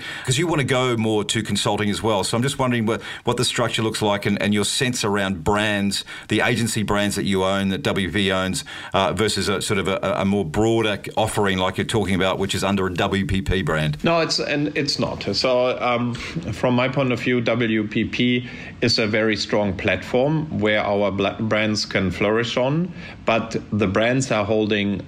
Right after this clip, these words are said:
Speaker 2: the client relations. And, and that's, I, I think, a very, um, strong pillar of our strategy and our philosophy. Um, but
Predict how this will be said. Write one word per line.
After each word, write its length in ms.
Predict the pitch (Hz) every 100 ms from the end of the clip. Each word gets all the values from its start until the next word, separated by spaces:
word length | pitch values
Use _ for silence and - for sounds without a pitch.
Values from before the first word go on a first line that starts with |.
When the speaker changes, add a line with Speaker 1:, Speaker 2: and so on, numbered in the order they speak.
| -
Speaker 2:
the 100 | 95
client 460 | 95 95 98 95
relations. 840 | 95 90 90 - 87 85 - - -
And, 200 | - 98 90
and 200 | 107 101
that's, 460 | 107 104 - - - - -
I, 360 | 107 104 104
I 40 | 107
think, 300 | - 104 95
a 160 | -
very, 560 | 98 101 101 95 95 - - - - - - - -
um, 580 | 95 92 92 90 87 85
strong 600 | - - 113 104 101 98
pillar 220 | 113 107
of 280 | 95 92 -
our 260 | 95 92
strategy 600 | 92 - 95 107 92 98 92
and 140 | 90
our 240 | 87 90
philosophy. 720 | 85 90 87 90 95 - 90 - - - - - -
Um, 640 | 104 101 104 101 101 - 113
but 400 | 156 113 92 -